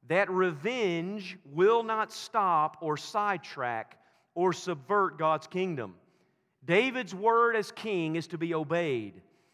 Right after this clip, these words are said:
Though Abner killed Asahel in battle, Joab and Abishai, that's, that's Asahel's brother,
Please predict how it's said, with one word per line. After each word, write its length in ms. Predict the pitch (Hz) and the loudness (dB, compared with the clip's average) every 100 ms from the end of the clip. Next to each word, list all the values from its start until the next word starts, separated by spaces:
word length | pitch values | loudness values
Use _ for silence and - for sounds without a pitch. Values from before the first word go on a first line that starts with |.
| _ | _
Though 240 | 117 151 156 | -2 2 6
Abner 560 | 180 196 208 202 170 - _ _ - | 6 4 0 0 0 -10 _ _ -8
killed 420 | 185 208 220 208 | 2 4 6 4
Asahel 760 | 190 220 240 196 220 220 220 | 2 2 0 0 0 0 0
in 140 | 202 165 | -2 0
battle, 500 | 180 226 254 247 220 - _ _ _ 123 | 4 4 4 2 -2 -10 _ _ _ -8
Joab 760 | 143 208 226 208 214 214 208 190 | 0 2 4 4 4 4 2 0
and 100 | 180 | -4
Abishai, 840 | 202 214 185 - 156 139 151 233 - _ _ _ _ _ _ _ _ _ _ | -2 -2 -4 -4 0 2 2 -2 -12 _ _ _ _ _ _ _ _ _ _
that's, 240 | 113 117 - | -12 -12 -8
that's 380 | 127 - 139 135 | -6 -4 -6 -6
Asahel's 540 | 147 147 143 151 147 | -10 -8 -10 -10 -10
brother, 460 | 117 180 131 110 | -6 -4 -4 -6